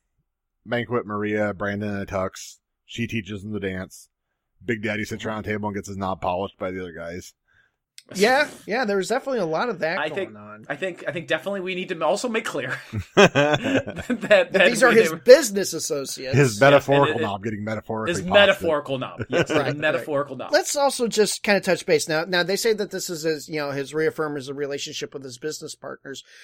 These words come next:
Speaker 2: I'm thinking that this is, like, a more of the, um, legitimate business side of things.
Speaker 1: I don't think
Speaker 2: Would
Speaker 1: so.
Speaker 2: you
Speaker 1: I think, I think this is a, uh, meeting of the families.
Speaker 2: I don't know, man. It's, I mean, it,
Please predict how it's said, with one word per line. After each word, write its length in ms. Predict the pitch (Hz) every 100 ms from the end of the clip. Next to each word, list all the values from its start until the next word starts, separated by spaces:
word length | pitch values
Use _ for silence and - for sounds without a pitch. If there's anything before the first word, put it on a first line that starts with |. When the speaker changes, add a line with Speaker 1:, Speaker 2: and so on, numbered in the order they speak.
| - _ _ _ _
Speaker 2:
I'm 180 | 196 294
thinking 260 | 320 359 240
that 160 | 233
this 220 | 233 226 233
is, 240 | 196 165
like, 300 | 175 156 - _ _ _
a 60 | 175
more 440 | 175 170 196 190 175
of 260 | 156 147
the, 280 | 160 156 147
um, 500 | 139 135 131 131 123 _ _ _ -
legitimate 680 | 160 175 - 180 214 240 254 _ -
business 360 | 233 233 254
side 220 | - 254
of 60 | 247
things. 520 | - 262 285 - -
Speaker 1:
I 240 | - 123 123
don't 200 | 117 107
think 80 | 110
Speaker 2:
Would 100 | 104
Speaker 1:
so. 120 | 113
Speaker 2:
you 60 | 107
Speaker 1:
I 100 | 101
think, 160 | 113 -
I 100 | 117
think 220 | 135 117
this 180 | 117 117
is 160 | 107
a, 400 | 98 101 98 95 98
uh, 40 |
meeting 280 | 107 110 104
of 60 |
the 60 | 92
families. 580 | - 101 90 85 85 - _ _
Speaker 2:
I 60 | -
don't 380 | 415 480 480 480
know, 180 | 285 185
man. 220 | 170 175
It's, 200 | 202 - -
I 60 | 196
mean, 240 | 202 208 -
it, 160 | 202